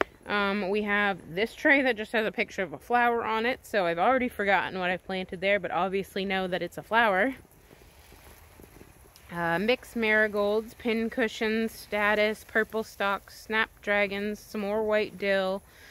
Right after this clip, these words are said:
straw flower. So that's all stuff. Yellow statice.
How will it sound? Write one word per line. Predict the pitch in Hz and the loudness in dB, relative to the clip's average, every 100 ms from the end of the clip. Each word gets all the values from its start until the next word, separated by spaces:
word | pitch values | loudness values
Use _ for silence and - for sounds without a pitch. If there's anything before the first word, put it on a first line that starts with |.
| - - | -20 -18
straw | - 233 233 226 | -4 2 4 4
flower. | 233 226 202 202 202 233 302 - - _ | 0 0 0 2 0 -2 -4 -14 -20 _
So | - 214 | -12 -6
that's | 202 202 - | -4 -4 -4
all | 202 202 - | -2 -4 -6
stuff. | - - 226 214 - - - - - - - - | -18 -6 -4 -4 -6 -20 -20 -20 -20 -20 -20 -2
Yellow | 233 233 240 233 | 2 4 4 2
statice. | 226 - 226 226 226 233 226 - - | -2 -2 0 0 0 -2 -4 -12 -20